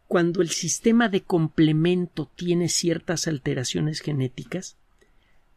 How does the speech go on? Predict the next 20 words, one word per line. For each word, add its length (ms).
hay 180
una 120
mayor 380
probabilidad 760
de 120
tener 300
obesidad 580
y 80
de 160
tener 420
diabetes. 960
Sabemos 760
ya 280
que 580
los 280
pacientes 640
que 320
tienen 420
diabetes, 920
obesidad, 920